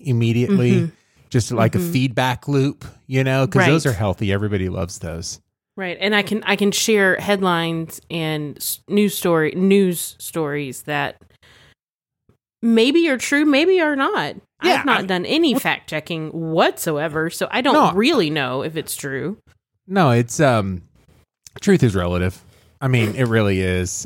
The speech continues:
Speaker 1: I mean, your truth, my truth, the truth. They're all, they're, that's three different things for sure.
Speaker 2: They can be, they can be different.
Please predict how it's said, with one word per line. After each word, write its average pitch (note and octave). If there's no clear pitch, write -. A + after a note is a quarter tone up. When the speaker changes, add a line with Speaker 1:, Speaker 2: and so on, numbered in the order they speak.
Speaker 1:
I A#2
mean, G#2+
your C3
truth, B2
my A2+
truth, A2+
the A2+
truth. G#2+
They're E3+
all, A#2+
they're, D3+
that's E3+
three A#2+
different F#2
things F#2+
for D3+
sure. G#3
Speaker 2:
They -
can F4+
be, D4
they B3
can G#4
be G4
different. A#3+